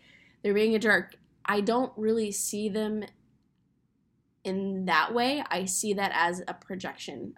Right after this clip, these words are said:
of who they are. Meaning,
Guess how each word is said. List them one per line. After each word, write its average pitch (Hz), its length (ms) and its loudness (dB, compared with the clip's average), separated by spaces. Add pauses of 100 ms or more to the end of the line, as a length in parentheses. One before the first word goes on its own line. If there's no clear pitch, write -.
(100)
of 160 200 -10
who - 180 -8
they - 140 -8
are. - 380 -8 (1000)
Meaning, 202 520 0